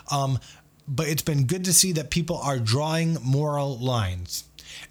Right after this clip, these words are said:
and, and finally saying that this is not a political issue.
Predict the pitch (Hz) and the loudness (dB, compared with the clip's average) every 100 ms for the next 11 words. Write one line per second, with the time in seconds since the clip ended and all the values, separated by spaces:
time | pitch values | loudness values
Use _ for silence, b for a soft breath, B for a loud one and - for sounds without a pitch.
0 | - 151 135 135 - 139 127 170 170 175 | -2 0 2 0 0 0 2 2 0 0
1 | 165 156 - 151 147 131 135 - 135 139 | 0 2 2 2 0 0 -4 -8 -2 4
2 | - 123 143 196 180 139 143 120 104 101 | 4 6 4 2 -2 0 0 0 -4 -6
3 | 110 - 101 92 | -6 -6 -6 -12